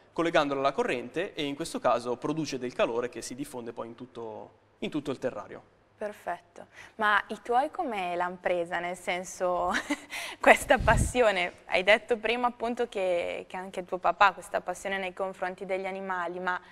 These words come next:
Speaker 2: gli insetti è già un pochino più diverso, ecco.
Speaker 1: Sì, eh, sempre per il discorso di prima, ovvero che c'è un attimo di tabù nei confronti degli insetti perché vengono considerati degli animali strani, sporchi, schifosi. Eh, inizialmente anche loro erano un at-, un attimino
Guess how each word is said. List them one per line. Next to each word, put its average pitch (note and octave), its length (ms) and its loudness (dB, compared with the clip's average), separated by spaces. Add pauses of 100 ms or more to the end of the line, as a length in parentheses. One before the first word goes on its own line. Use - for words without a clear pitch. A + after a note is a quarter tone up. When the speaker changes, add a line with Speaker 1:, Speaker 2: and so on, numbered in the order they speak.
(340)
Speaker 2:
gli G#3 100 -8
insetti G#3+ 460 2
è F#3+ 80 0
già F3+ 120 -4
un F#3 140 -8
pochino F#3+ 400 -6
più F3+ 640 -6 (680)
diverso, F#3 680 2
ecco. F#3+ 280 2
Speaker 1:
Sì, - 320 -4 (240)
eh, C#3+ 340 0
sempre A#3 340 -2
per F3+ 140 -4
il D3 240 0
discorso D3 420 -6
di D3+ 100 -2
prima, D#3 220 2
ovvero D#3 220 0
che C#3+ 80 -10
c'è C3 120 -8
un C3+ 180 -6
attimo D#3+ 320 -4
di C#3 140 -4
tabù C#3 340 -2 (440)
nei C3 180 -6
confronti C#3 480 -6
degli B2+ 180 -2
insetti C3 440 -4
perché B2 180 -8
vengono B2+ 300 -4
considerati C3 500 -4
degli B2+ 180 -6
animali B2 320 -4
strani, C3 600 -4
sporchi, C3+ 480 -8
schifosi. B2+ 600 -10 (540)
Eh, C#3+ 400 2
inizialmente F#3 680 2
anche D#3 200 0
loro D#3 240 4
erano C#3 180 2
un C3 40 0
at-, C3 220 -4
un C#3+ 100 -4
attimino C3 840 -2